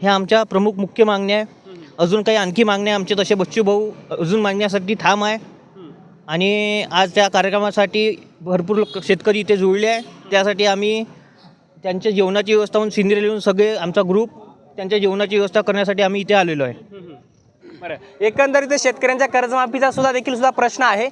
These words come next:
Speaker 2: परंतु इतर सुद्धा शेतीमालांचे हमी भावाचे प्रश्न आहेत. हे प्रश्न कुठे सुटलेत का, काय वाटतंय?
Speaker 1: नाही, अजून कोणतेच प्रश्न सुटले नाही. हे सरकार शेतकऱ्याच्या विरोधातले सरकार आहे, अजून कोणतेच प्रश्न सुटलेले नाही.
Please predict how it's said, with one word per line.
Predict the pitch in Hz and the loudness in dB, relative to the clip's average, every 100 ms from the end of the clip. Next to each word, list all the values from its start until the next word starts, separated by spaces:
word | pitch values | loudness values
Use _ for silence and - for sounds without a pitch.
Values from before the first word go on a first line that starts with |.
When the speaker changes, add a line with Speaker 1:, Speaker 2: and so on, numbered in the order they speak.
| - - - | -8 -8 -2
Speaker 2:
परंतु | 240 262 | 0 0
इतर | 254 294 | 2 2
सुद्धा | 285 285 277 | 2 0 0
शेतीमालांचे | 269 262 262 262 262 269 | -2 0 0 0 0 0
हमी | 233 262 | 0 0
भावाचे | 233 247 247 | 0 0 -2
प्रश्न | 240 254 262 | 0 0 0
आहेत. | 226 226 | 0 0
हे | - - 233 | -8 -12 -4
प्रश्न | 262 254 294 | 0 2 2
कुठे | 285 294 | 2 0
सुटलेत | 277 262 285 277 | 0 2 2 2
का, | 277 | 0
काय | 269 | 0
वाटतंय? | 247 220 165 131 - - | 0 -2 -8 -14 -16 -2
Speaker 1:
नाही, | 247 | 2
अजून | 214 190 226 | 2 2 0
कोणतेच | 220 196 185 226 | 2 2 2 0
प्रश्न | 214 208 | 0 0
सुटले | 196 180 190 | -2 0 0
नाही. | 202 202 247 - - - | 2 0 -2 -10 -20 0
हे | 220 | 2
सरकार | 226 202 202 208 220 | 4 2 2 2 2
शेतकऱ्याच्या | 208 190 - 214 196 233 214 | 0 0 2 2 2 2 2
विरोधातले | 185 185 214 247 247 | 0 2 2 2 0
सरकार | 233 208 196 208 | 2 2 4 2
आहे, | 202 226 - - - _ - - - - _ - | 2 -4 -12 -20 -20 _ -20 -20 -20 -20 _ -6
अजून | 180 214 | -2 2
कोणतेच | 208 202 220 | 2 2 2
प्रश्न | 208 214 | 0 0
सुटलेले | 202 170 190 170 | -2 2 2 2
नाही. | 139 | -2